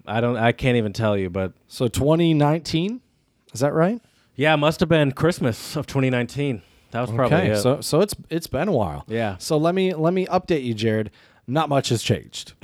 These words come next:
Speaker 1: <laughs>
Speaker 2: Not much has changed at all. There's
Speaker 1: Still filled with
Speaker 2: like
Speaker 1: animals, I imagine.
Speaker 2: Yep, yep, yeah. I, I was surprised, and I flew with Lufthansa, and I, I figured maybe the flights wouldn't be full, but they were both pretty full.
Speaker 1: Mm.
Speaker 2: And, uh, and
Speaker 1: But
Speaker 2: as you can imagine, Jared, yeah,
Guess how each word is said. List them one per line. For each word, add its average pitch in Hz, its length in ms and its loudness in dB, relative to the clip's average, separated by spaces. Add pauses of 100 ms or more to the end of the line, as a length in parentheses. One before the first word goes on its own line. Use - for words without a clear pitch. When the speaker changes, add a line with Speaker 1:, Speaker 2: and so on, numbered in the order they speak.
(120)
Speaker 1:
<laughs> - 220 -12
Speaker 2:
Not 160 200 2
much 156 200 0
has 170 140 0
changed 127 260 2
at 120 60 0
all. 98 180 -4
There's 120 300 2
Speaker 1:
Still 170 280 2
filled 156 240 2
with 139 100 6
Speaker 2:
like 117 80 0
Speaker 1:
animals, 101 440 0
I 90 140 -6
imagine. 87 560 -12
Speaker 2:
Yep, 131 260 0 (140)
yep, 143 240 -2 (100)
yeah. 127 240 0
I, 131 200 0
I 151 160 -2
was 185 140 2
surprised, 156 500 -2
and 117 80 -6
I 135 100 2
flew 208 220 -2
with 202 140 -2
Lufthansa, 110 680 0
and 113 140 -4
I, 127 260 -2
I 127 120 -2
figured 185 600 -2 (560)
maybe 147 320 2
the 135 80 -4
flights 135 320 -2
wouldn't 123 160 2
be 117 80 4
full, 120 220 0
but 104 100 -2
they 175 120 2
were 247 100 -2
both 170 240 0
pretty 131 180 0
full. 95 340 -2 (220)
Speaker 1:
Mm. 107 40 -20 (200)
Speaker 2:
And, 113 300 -2
uh, 110 260 -2
and 123 140 -2
Speaker 1:
But 165 200 4
Speaker 2:
as 156 120 0
you 202 80 -2
can 180 140 0
imagine, 151 420 2
Jared, 117 260 0
yeah, 117 220 0